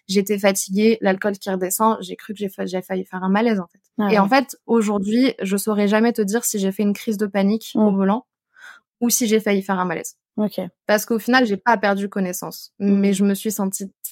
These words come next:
Speaker 1: très, très, très mal et je me suis dit, « OK, là, je peux
Speaker 2: Là,
Speaker 1: pas
Speaker 2: il y a un
Speaker 1: continuer,
Speaker 2: problème,
Speaker 1: il
Speaker 2: ouais.
Speaker 1: faut que je m'arrête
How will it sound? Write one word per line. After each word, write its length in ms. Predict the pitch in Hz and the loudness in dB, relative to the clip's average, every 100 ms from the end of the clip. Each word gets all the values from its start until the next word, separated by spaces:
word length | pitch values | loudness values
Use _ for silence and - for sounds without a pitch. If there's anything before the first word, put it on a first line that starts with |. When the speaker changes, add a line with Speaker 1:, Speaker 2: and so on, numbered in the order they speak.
| - | -8
Speaker 1:
très, 240 | - 254 | 0 0
très, 240 | - - 208 | 0 -4 -4
très 200 | - 208 | -2 2
mal 320 | 202 214 233 | 4 4 2
et 120 | - | 0
je 100 | 196 | 0
me 100 | 202 185 | 0 0
suis 160 | - | -4
dit, « 200 | 190 190 _ | -4 -6 _
OK, 240 | 214 196 202 160 _ | -4 -2 -4 -4 _
là, 240 | 202 196 196 | 0 2 2
je 120 | 190 | 0
peux 100 | 214 | -2
Speaker 2:
Là, 120 | 208 | 2
Speaker 1:
pas 40 | 202 | 4
Speaker 2:
il 40 | |
y 20 | |
a 20 | |
un 40 | 190 | 2
Speaker 1:
continuer, 240 | 190 190 185 | 0 -2 0
Speaker 2:
problème, 120 | 180 | -2
Speaker 1:
il 60 | 180 | -4
Speaker 2:
ouais. 60 | 180 | -4
Speaker 1:
faut 100 | 185 | -8
que 140 | 180 - | -10 -14
je 60 | 180 | -6
m'arrête 340 | 185 175 180 | -4 -2 -4